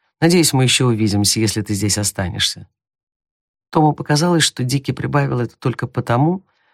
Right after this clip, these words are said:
что вспомнил про привезенные ему халат и носки.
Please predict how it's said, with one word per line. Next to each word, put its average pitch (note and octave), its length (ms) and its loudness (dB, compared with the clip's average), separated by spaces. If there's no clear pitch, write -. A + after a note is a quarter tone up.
что - 220 0
вспомнил B2+ 520 0
про A#2 180 -6
привезенные A2 680 0
ему G#2+ 220 0
халат G#2 400 -2
и G2+ 40 -2
носки. G#2+ 560 -4